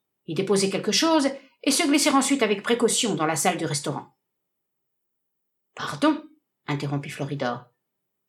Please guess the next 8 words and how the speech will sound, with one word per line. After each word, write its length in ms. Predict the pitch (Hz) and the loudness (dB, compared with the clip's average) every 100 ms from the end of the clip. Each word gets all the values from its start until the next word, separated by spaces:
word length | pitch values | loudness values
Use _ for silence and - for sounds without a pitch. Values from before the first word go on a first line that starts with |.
| - | -4
M. 60 | 180 | 0
Markham 560 | 170 214 349 311 - - _ - | 2 2 4 2 0 -10 _ -10
n'a 80 | |
pas 180 | 143 269 | 0 0
quitté 320 | - - 285 | 0 -2 0
le 80 | 339 | 2
restaurant. » « 580 | 220 151 - 139 - - _ _ _ _ _ _ _ _ _ _ _ _ _ _ _ _ _ _ _ _ _ | 2 -2 -4 -4 -6 -12 _ _ _ _ _ _ _ _ _ _ _ _ _ _ _ _ _ _ _ _ _
Seulement », 640 | - - 156 214 294 - | -2 -2 2 2 0 -4